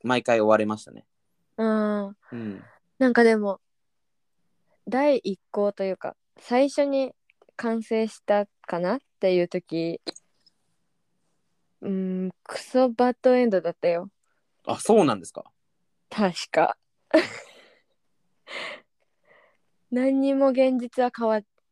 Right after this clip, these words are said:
Speaker 2: 変えることができない感じの終わりだったと思う。
Speaker 1: うん。
Speaker 2: で、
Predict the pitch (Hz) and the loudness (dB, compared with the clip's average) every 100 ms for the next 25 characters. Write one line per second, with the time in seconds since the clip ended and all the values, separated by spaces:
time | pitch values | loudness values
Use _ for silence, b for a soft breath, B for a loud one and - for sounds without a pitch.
0 | _ _ _ _ _ - - 208 208 208 | _ _ _ _ _ -16 -6 -2 -2 -2
1 | 214 214 185 170 - 170 160 156 143 _ | 0 2 0 -2 -6 -6 -4 -6 -8 _
2 | _ _ 175 160 160 147 147 - _ _ | _ _ -6 -4 -2 -2 -2 -4 _ _
3 | _ _ 180 170 160 160 160 _ _ _ | _ _ -2 0 -2 -4 -8 _ _ _
4 | - 151 143 139 139 175 _ _ - 92 | -12 -10 -8 -10 -14 -20 _ _ -20 -20
5 | 92 92 _ _ _ _ _ _ _ _ | -20 _ _ _ _ _ _ _ _ _
6 | _ _ B B B B B - 226 214 | _ _ B B B B B 2 4 4